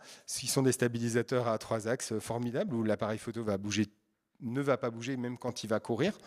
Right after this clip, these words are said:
Enfin, presque. Et, euh, et dans l'idée, il existe la même chose pour des téléphones, mais l'idée, c'est d'un support de téléphone portable, de voiture, euh, sur lequel on pose le téléphone, c'est quelqu'un qui le tient,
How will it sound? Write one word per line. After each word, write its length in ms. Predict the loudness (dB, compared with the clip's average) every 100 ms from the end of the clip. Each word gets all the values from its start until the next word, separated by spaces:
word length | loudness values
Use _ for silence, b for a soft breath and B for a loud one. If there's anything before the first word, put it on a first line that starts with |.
| B B B B B _
Enfin, 480 | -2 0 0 -2 -6 -2
presque. 240 | 0 0 -6 B B
Et, 160 | 2 4
euh, 300 | 6 4 2 2
et 100 | 2
dans 140 | 2
l'idée, 240 | 2 0 -2
il 80 |
existe 240 | -4 -4 0
la 80 | 0
même 80 |
chose 160 | 0 -2
pour 100 | 0
des 140 | 2
téléphones, 400 | 2 0 2 0
mais 80 | 0
l'idée, 200 | 2 4
c'est 140 | 4 4
d'un 240 | 4 4
support 320 | 2 2 4
de 80 | 4
téléphone 460 | 4 2 2 -2 0
portable, 500 | -2 0 0 0 -6 B B B
de 80 | -4
voiture, 560 | 0 0 0 -2 -2 -4 0
euh, 160 | 0
sur 160 | 0 -2
lequel 160 | 0
on 40 | 0
pose 160 | 0
le 100 | 0
téléphone, 500 | 2 2 2 0 -2
c'est 100 | -4
quelqu'un 300 | -8 -8 -8
qui 120 | -8 -8
le 140 | -6
tient, 300 | 2 2